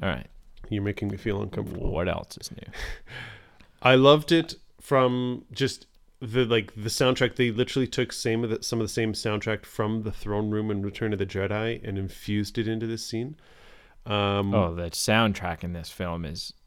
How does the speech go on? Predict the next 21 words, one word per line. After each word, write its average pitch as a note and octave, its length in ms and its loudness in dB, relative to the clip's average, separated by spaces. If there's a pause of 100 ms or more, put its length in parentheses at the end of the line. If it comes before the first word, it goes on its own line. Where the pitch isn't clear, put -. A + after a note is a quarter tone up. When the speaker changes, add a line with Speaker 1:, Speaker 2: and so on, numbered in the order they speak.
Speaker 2:
spot F#2 380 -6
on. F2 280 -10 (600)
Speaker 1:
is G#2 320 -2 (280)
unbelievable. G#2+ 1120 0 (280)
Speaker 2:
Amazing. F2 480 -6 (580)
But - 280 4 (300)
so C#3+ 180 6
we, C3+ 220 4
so C#3+ 280 6
they B2 240 4
just, A#2+ 360 0
there's C3+ 260 2
the A#2+ 960 4
memory C3 720 4
of G#2+ 200 0
that A#2+ 300 2
just A2 240 -4
living G#2+ 680 0
in G2+ 200 2
this G2+ 160 0
scene. G2+ 540 -8